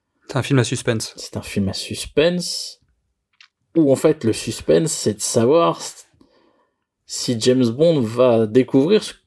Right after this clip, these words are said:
Speaker 2: qu'on sait déjà dès le départ.
Speaker 1: Clairement. Mais c'est vrai qu'en fait, on, on commence le film par une séquence où, en fait, James Bond se fait tuer. C'est-à-dire qu'avec, euh, grand étonnement, on voit, euh, on voit Sean Connery mourir,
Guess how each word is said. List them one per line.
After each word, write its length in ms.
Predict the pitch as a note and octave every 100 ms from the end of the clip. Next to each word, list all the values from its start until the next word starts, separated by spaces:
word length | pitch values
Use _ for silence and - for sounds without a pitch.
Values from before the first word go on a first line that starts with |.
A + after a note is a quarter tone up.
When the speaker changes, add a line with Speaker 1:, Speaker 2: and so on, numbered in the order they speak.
| -
Speaker 2:
qu'on 180 | E3+
sait 280 | D3 - F3+
déjà 360 | D3 C#3+ E3+ F#3+
dès 380 | C#3 C3 D#3 A#3+
le 60 |
départ. 580 | F3 A#2+ G#2+ - - - _ _ _ _ -
Speaker 1:
Clairement. 320 | - D#3+ A#2+ - _ _ _ -
Mais 80 | C3+
c'est 100 | B2
vrai 140 | D#3
qu'en 100 | C#3+
fait, 220 | C#3+ D#3
on, 120 | C3 C3
on 140 | B2
commence 440 | A#2 E3 F3 F3+ -
le 80 |
film 400 | C3+ C#3+ F3+ C#3+ A2+ _ _ _ _ _ _ -
par 180 | A2
une 120 | C3+ D3+
séquence 720 | - C3+ A#2+ C#3+ - - - - _ _ -
où, 180 | D#3
en 40 | C3
fait, 200 | D3 D#3
James 240 | A2+ A#2+
Bond 240 | A#2 B2 E3
se 140 | D#3+
fait 160 | B2+ C3
tuer. 260 | - B2 B2+ _ _ _ _
C'est-à-dire 220 | _ A2+ G#2+
qu'avec, 680 | A2 G#2 G#2 G#2+ G#2 G#2 -
euh, 120 | G#2+
grand 280 | G2+ - B2+
étonnement, 460 | A2+ A2+ A2 C3+ C3
on 60 |
voit, 220 | G2+ B2
euh, 260 | A#2 G2 A2 A#2 -
on 60 |
voit 100 | G#2
Sean 160 | B2 A2+
Connery 240 | G#2+ G2+
mourir, 540 | A2 G#2+ G#2+ B2 F#3